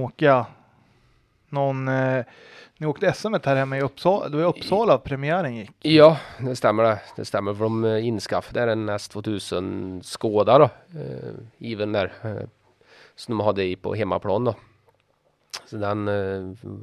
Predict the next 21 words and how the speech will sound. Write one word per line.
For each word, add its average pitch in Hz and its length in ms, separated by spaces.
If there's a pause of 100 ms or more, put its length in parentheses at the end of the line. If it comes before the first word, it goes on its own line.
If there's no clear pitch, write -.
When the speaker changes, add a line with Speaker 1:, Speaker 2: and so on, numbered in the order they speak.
(120)
Speaker 2:
åkte - 220
vi 87 60
ju 98 80
svenska 123 380
med 101 100
där 95 100
tjugotolv 92 600
och 92 120
sen 90 400
S - 220
M 95 160
då. 107 80 (1000)
Speaker 1:
Exakt. - 460 (760)
Och 139 140
fick 143 140
vinna 147 220
S 143 120
M-premiären 143 460
i 147 40
Uppsala. 139 540 (800)
Speaker 2:
Ja. 139 320